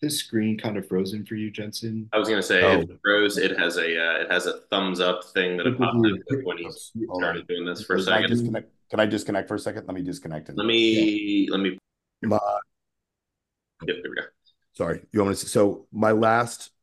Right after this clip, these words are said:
Speaker 3: my last labs, my total cholesterol was a one eighteen, my H D L was a forty-six, and my triglycerides were thirty-nine, and my L D L was sixty-one.
Speaker 2: Wow.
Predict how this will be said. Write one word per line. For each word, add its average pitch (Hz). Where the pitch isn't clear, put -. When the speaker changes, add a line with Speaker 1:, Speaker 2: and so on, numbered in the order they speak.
Speaker 3:
my 95
last 104
labs, 82
my 95
total 127
cholesterol 92
was 95
a 101
one 101
eighteen, 92
my 104
H 113
D 101
L 95
was 92
a 90
forty-six, -
and 101
my 104
triglycerides 117
were 107
thirty-nine, 104
and -
my 104
L 107
D 104
L 98
was 92
sixty-one. 73
Speaker 2:
Wow. 92